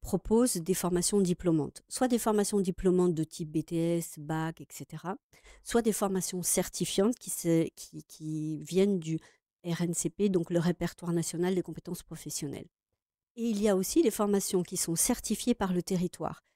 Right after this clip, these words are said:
Ces formations, on peut les dispenser, n'importe quel centre de formation peut les dispenser, et le salarié, le sta-, le stagiaire qui réussit la formation se voit délivrer une certification reconnue sur les territoires et pas encore sur la Polynésie,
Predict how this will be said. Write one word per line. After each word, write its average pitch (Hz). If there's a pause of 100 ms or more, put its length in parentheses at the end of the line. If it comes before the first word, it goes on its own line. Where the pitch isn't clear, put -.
(140)
Ces -
formations, 190 (560)
on 180
peut 214
les 196
dispenser, 175
n'importe 208
quel 190
centre 190
de 180
formation 170
peut 165
les 156
dispenser, 151 (400)
et 220
le 185
salarié, 165
le 180
sta-, 147
le 160
stagiaire 185
qui -
réussit 175
la 170
formation 165 (360)
se -
voit 196
délivrer 175
une 220
certification 196
reconnue 233
sur 185
les 170
territoires 175 (340)
et 196
pas -
encore 214
sur -
la 165
Polynésie, 165